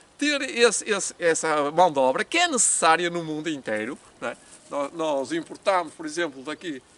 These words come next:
daqui, em, em Portugal, nós precisamos sempre de muita mão de obra. Mão de obra é cara, é muito cara em Portugal, seja, seja a fazer, eh,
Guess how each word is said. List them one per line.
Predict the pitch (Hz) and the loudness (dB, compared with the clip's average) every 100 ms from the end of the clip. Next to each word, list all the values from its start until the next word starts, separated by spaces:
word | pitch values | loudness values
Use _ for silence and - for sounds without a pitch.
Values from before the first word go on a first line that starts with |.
| - | -12
daqui, | 165 160 175 160 | -10 -8 -8 -6
em, | 160 180 226 | -4 -4 -6
em | |
Portugal, | 226 202 202 160 120 _ _ _ _ - | -10 0 2 2 0 _ _ _ _ -4
nós | 247 190 | -2 -2
precisamos | 175 - 208 170 165 | -8 -4 -2 0 2
sempre | 226 156 | 0 0
de | 160 | -8
muita | 208 220 160 | -8 -6 2
mão | 180 170 | 2 6
de | 156 | 8
obra. | 160 151 190 226 - - - | 8 6 2 -4 -14 -20 -4
Mão | 226 226 | -2 2
de | 233 | 4
obra | 202 165 131 - - _ | 4 2 -2 -8 -20 _
é | - 202 | -4 -2
cara, | 170 143 147 196 262 - | 2 4 4 2 -4 -8
é | 165 | -8
muito | 165 - | -8 -6
cara | 151 127 147 160 | -2 -2 -2 -6
em | 147 | -12
Portugal, | 127 135 113 113 156 _ _ _ _ | -16 -8 -4 -4 -6 _ _ _ _
seja, | - 180 156 - | -4 -4 -4 -10
seja | - 185 165 | -8 -6 -6
a | |
fazer, | - 170 180 160 | -6 0 2 2
eh, | 143 135 139 120 | 2 0 0 -2